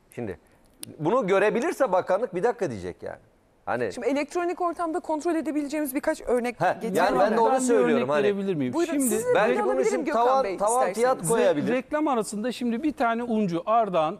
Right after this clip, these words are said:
Speaker 3: Çıldır ilçesinden bir tane fırın işi yapan bir kardeşimiz bana mesaj atmış. Diyor ki, "T M O'nun," diyor,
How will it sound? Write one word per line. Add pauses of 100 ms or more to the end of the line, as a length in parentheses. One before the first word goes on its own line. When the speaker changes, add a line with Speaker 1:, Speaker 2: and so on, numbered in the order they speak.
Speaker 3:
Çıldır
ilçesinden
bir
tane (400)
fırın
işi
yapan
bir
kardeşimiz
bana
mesaj
atmış. (460)
Diyor
ki,
"T
M
O'nun,"
diyor,